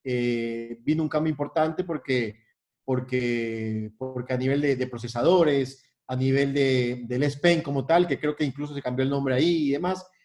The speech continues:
creo que, creo que vinieron algunas cosas mucho, mucho más interesantes. Cobró mucho más vida el S Pen. Hoy el S Pen no solo te permite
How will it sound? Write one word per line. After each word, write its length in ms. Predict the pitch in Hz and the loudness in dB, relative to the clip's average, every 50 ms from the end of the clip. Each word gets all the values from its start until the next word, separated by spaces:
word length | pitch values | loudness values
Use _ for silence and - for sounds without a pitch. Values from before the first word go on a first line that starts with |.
| _ _ | _ _
creo 160 | _ 170 175 170 | _ 2 2 4
que, 320 | 175 175 170 160 170 - - _ _ | 4 4 4 4 0 -8 -16 _ _
creo 140 | _ 175 160 | _ -2 2
que 80 | 170 | 4
vinieron 260 | 165 165 175 175 170 | 4 6 6 6 6
algunas 240 | 170 165 170 170 156 | 6 6 4 2 2
cosas 240 | - 175 156 - 165 | 0 -2 -2 0 0
mucho, 280 | 160 160 160 - 175 165 | 0 0 0 0 -2 -2
mucho 260 | 156 160 156 - 170 | -2 -2 -2 -4 -4
más 320 | 160 156 160 160 151 - - - _ _ _ _ - | -2 0 0 0 0 -2 -6 -14 _ _ _ _ -2
interesantes. 720 | 156 151 135 147 135 131 131 196 180 170 156 143 131 135 | -2 0 2 0 0 0 2 2 2 2 0 -2 -4 -6
Cobró 240 | 131 - 160 160 165 | -2 0 2 2 4
mucho 260 | 175 196 214 208 220 | 4 2 0 2 2
más 200 | 208 208 180 180 | 0 0 0 0
vida 260 | 180 254 262 240 185 156 | 2 2 4 6 6 6
el 80 | 143 | 6
S 160 | 135 127 135 - | 4 2 0 0
Pen. 360 | 147 139 127 120 117 117 - _ _ _ _ _ _ | 0 0 2 0 -2 -4 -8 _ _ _ _ _ _
Hoy 200 | - 147 165 170 | 0 2 4 4
el 100 | 170 170 | 6 4
S 120 | 165 160 170 | 2 0 2
Pen 220 | - 170 170 170 165 | 0 0 2 2 0
no 80 | 160 | -2
solo 260 | 151 - 202 214 208 | 2 2 4 4 4
te 120 | - 160 139 | 4 2 0
permite 520 | 143 143 151 156 147 - 156 131 - - | 0 0 0 0 2 2 2 2 0 -2